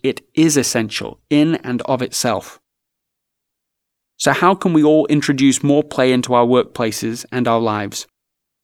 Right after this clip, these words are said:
In his book, Brown includes a primer to help readers reconnect with play. He suggests that readers mine their past for play memories.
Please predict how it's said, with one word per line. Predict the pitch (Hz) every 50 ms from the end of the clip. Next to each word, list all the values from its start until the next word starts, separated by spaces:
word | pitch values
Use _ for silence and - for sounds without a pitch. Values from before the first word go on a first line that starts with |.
| _ _ _ _ _
In | - 139 160 170
his | 190 185 151
book, | - 151 143 139 135 - -
Brown | - 135 123 135 139
includes | 139 131 131 - 139 135 123
a | - 117
primer | - - - 196 196 143 110 98 110 156 - _ _ _ _ _ _ -
to | - 127
help | 131 143 135 139
readers | 143 147 139 127 123 117 131 131
reconnect | 135 131 131 135 139 - 135 127 107 - - - - -
with | 117 -
play. | - - 160 139 107 92 80 - _ _ _ _ _ _ _ _ _ _ _ _ _ _ _ _ _ _ _ _ _ _ _ _ _ _
He | - 160
suggests | 143 - 160 143 - 175 160 139 - -
that | - 151 - -
readers | 143 151 160 151 139 143 135 123 127 -
mine | 127 131 135 143 147 147 143 143
their | 135 139 131 131
past | 127 - - - 139 131 123 117 113 - -
for | - 131 -
play | - - - 139 135
memories. | 131 127 127 120 117 113 104 90 71 - - -